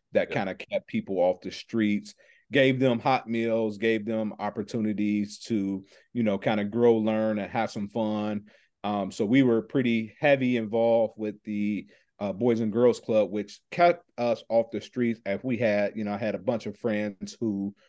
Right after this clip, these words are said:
Speaker 1: who kinda got lost in that gang activity, kinda got lost in, like, selling drugs and, and things like that. You know, uh, my mom worked a lot.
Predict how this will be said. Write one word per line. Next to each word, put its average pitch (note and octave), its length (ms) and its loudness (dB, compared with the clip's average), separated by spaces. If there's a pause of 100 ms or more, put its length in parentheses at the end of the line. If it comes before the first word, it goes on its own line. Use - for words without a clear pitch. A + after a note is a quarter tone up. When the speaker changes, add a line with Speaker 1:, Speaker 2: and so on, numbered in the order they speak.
(260)
Speaker 1:
who C3 100 0
kinda C3 240 4
got A#2+ 220 4
lost A#2 260 2
in A2+ 80 -4
that G#2+ 220 -4
gang G#2+ 280 -2
activity, G2+ 800 -2
kinda G#2+ 240 -6
got F#2+ 220 -2
lost G2+ 300 -4
in, G2 240 -8
like, F#2+ 180 -8
selling G#2 320 -2
drugs G2 540 -4
and, F#2 200 -8 (380)
and G#2 180 -8
things G#2 240 -2
like F#2+ 220 -4
that. G2+ 260 0
You F#2 100 -10
know, F2+ 340 -10
uh, F2 180 -12
my F#2 140 -10
mom G#2 420 -2
worked G2+ 340 -4
a F2+ 80 -10
lot. G#2 380 0